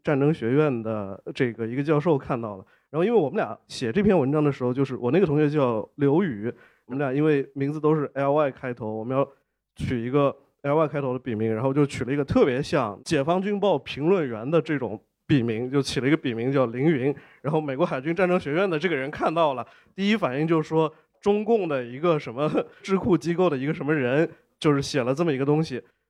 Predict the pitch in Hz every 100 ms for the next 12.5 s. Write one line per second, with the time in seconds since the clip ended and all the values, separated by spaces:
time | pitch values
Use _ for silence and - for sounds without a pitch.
0 | - 156 196 165 175 165 156 - _ _
1 | 151 151 202 196 202 196 165 180 - 156
2 | 135 143 127 127 131 151 139 131 120 123
3 | 143 165 160 160 151 160 180 131 143 170
4 | 135 117 113 135 123 117 139 175 139 117
5 | 160 160 180 196 151 104 123 180 170 -
6 | - 131 117 165 135 - _ _ - 202
7 | 165 117 120 156 147 131 175 175 151 165
8 | 107 135 139 160 175 143 107 _ _ -
9 | 156 170 180 165 139 175 196 190 180 127
10 | 135 170 120 156 180 185 180 147 175 185
11 | 151 175 160 165 - 113 165 175 170 135
12 | 123 135 135 156